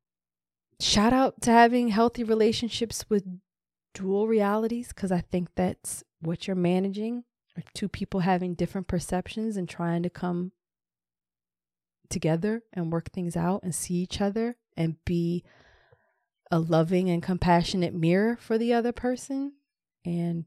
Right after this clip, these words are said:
um, yeah, onwards and upwards. If you wanna, if you want more resources for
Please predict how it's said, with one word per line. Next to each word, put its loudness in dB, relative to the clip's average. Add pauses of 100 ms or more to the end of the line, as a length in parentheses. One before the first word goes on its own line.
um, -4 (1700)
yeah, -2 (120)
onwards -4
and -6
upwards. -8 (100)
If 12
you 4
wanna, 4 (100)
if 4
you -4
want 0
more -2
resources -8
for 2